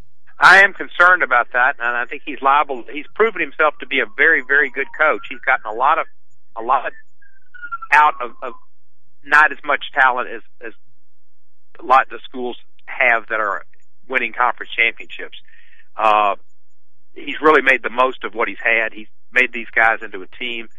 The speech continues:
He's taught them. He's disciplined them, and, and he's done a great job. I think he's gonna get some offers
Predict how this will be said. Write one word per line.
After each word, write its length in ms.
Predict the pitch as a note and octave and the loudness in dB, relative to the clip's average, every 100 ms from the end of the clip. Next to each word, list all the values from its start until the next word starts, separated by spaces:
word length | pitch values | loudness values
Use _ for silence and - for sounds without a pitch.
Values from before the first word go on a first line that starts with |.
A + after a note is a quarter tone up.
| - - - - | -10 -10 -10 -6
He's 180 | A#2 - | -6 4
taught 240 | C3 B2+ | 6 6
them. 100 | G#2+ | 4
He's 140 | A2+ G#2 | -6 -6
disciplined 540 | - - A2 B2+ A#2 | -6 -6 -6 -6 -2
them, 160 | A#2+ A2+ - - - - | -2 -4 -10 -10 -10 -8
and, 340 | G#2+ A2 G2+ | -2 -2 -2
and 160 | G#2+ G#2+ | -6 -8
he's 140 | G#2+ G2+ | -6 4
done 180 | C#3 A2+ | 6 6
a 40 | |
great 260 | B2+ G#2+ G2+ | 4 2 4
job. 300 | G#2+ G2 E2+ | 2 2 4
I 140 | D3+ | 2
think 200 | E3+ A2+ | 2 -4
he's 120 | B2+ G2+ | -8 -8
gonna 140 | G#2+ | -6
get 180 | G#2+ A2+ | -2 -2
some 120 | - G2+ | -2 0
offers 460 | G2+ G2+ D#2 - | 2 0 -6 -10